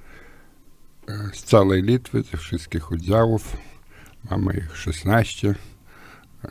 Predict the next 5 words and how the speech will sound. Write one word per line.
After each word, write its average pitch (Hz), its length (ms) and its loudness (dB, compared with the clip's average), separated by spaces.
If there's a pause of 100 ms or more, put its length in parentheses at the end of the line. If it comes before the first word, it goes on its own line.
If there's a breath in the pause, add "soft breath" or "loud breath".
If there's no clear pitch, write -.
staramy 87 480 -2
się 85 180 -2
zapraszać 82 600 -2
wszystkie - 440 -6
koła. 110 440 4